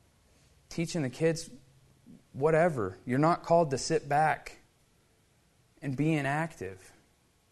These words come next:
You're called to serve. We're all called to serve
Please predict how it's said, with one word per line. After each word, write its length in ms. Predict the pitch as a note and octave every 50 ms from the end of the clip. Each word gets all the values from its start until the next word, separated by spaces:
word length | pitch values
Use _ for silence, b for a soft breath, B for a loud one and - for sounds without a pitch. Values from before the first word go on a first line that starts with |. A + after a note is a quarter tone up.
| _ _ _ _ _ _ _ _ _ _ _ _ -
You're 100 | C#3 C#3+
called 440 | C#3+ - - F3+ F3 E3+ E3+ C#3+ C3
to 80 | B2+
serve. 440 | - - - D#3+ E3+ F3 E3+ C#3 A#2
We're 220 | A#2+ C3 D3 D#3 D3+
all 260 | D#3 E3+ F3+ F#3+ F#3
called 420 | F#3 - - F3+ F#3 F3 D#3 C3
to 80 | C3+ C3
serve 680 | - - - F3 F#3+ F#3+ D3+ G2 F2 - - -